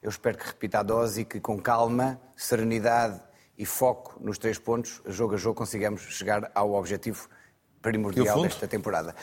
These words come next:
Speaker 1: No meu fundo, a-, aquilo que nós já falámos durante quase todo o programa, cada cabeça a sua sentença,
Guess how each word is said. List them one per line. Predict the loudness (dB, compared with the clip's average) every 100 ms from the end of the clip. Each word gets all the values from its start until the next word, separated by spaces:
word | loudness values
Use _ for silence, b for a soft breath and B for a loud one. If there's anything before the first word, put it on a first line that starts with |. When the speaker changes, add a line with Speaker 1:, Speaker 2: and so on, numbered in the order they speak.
| B B
Speaker 1:
No | 2
meu | 2
fundo, | 4 4 4 2 2
a-, | 2 2
aquilo | 0 0
que | 0
nós | 0
já | 2
falámos | 0 2 2 0 -2
durante | 0 0 -2 -2 -2 -4 -2
quase | -2 0
todo | -2 -2
o |
programa, | -4 -4 -4 -4
cada | 0 0 0
cabeça | 0 0 0
a | -4
sua | -4
sentença, | -4 -4 0 0 -2